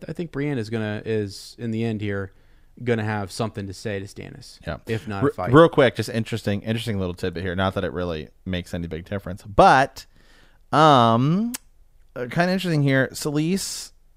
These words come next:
Speaker 2: right? Lady Selyse.
Speaker 1: Yeah. Mm-hmm.
Speaker 2: Uh, you know, she's actually a Florent,
Speaker 1: Mm-hmm.
Speaker 2: right?
Speaker 1: Yep.
Speaker 2: Um, and so she is the cousin of Melissa Florent,
Speaker 1: Mm-hmm.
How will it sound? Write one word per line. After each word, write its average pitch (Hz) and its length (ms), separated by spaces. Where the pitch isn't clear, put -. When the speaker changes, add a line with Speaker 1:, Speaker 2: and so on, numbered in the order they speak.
Speaker 2:
right? 123 280
Lady 123 200
Selyse. 123 360
Speaker 1:
Yeah. 139 80
Mm-hmm. 117 320
Speaker 2:
Uh, 107 140
you 104 140
know, 98 60
she's 104 180
actually 107 300
a - 100
Florent, 123 800
Speaker 1:
Mm-hmm. 131 160
Speaker 2:
right? 101 320
Speaker 1:
Yep. 117 100
Speaker 2:
Um, 107 720
and 104 120
so 117 120
she 123 300
is 113 160
the 101 100
cousin 120 640
of 101 640
Melissa 107 880
Florent, 208 600
Speaker 1:
Mm-hmm. 107 180